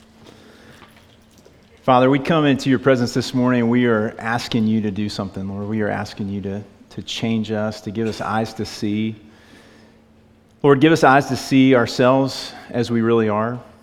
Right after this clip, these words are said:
Give us eyes to see the things that we are running after that we think are gonna give us life, and, and help us just to, to see you for who you are. And so often we are,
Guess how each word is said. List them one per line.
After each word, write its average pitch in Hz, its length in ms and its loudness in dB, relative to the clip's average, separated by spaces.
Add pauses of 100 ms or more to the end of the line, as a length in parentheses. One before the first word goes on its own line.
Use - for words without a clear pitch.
(960)
Give 110 160 -4
us 107 140 -6
eyes 107 240 -4
to 110 100 -8
see 110 420 -2
the 101 200 -4
things 110 380 -4
that 104 100 -6
we 107 180 -4
are 101 260 -2 (960)
running 117 380 4
after 113 340 2
that 107 100 0
we 107 100 -2
think 113 200 -2
are 110 80 -4
gonna 107 140 -2
give 104 220 -4
us 107 160 -8
life, 107 480 0
and, 95 400 -4 (1000)
and 110 120 -12
help 107 200 -8
us - 140 -14
just - 300 -12
to, 101 200 -10 (440)
to 110 120 -14
see 117 240 -6
you 117 240 0
for 123 180 -4
who 120 100 -2
you 143 260 -4
are. 101 260 -10 (540)
And 110 220 -8
so 127 280 0
often 120 420 2
we 113 240 -2
are, 104 240 0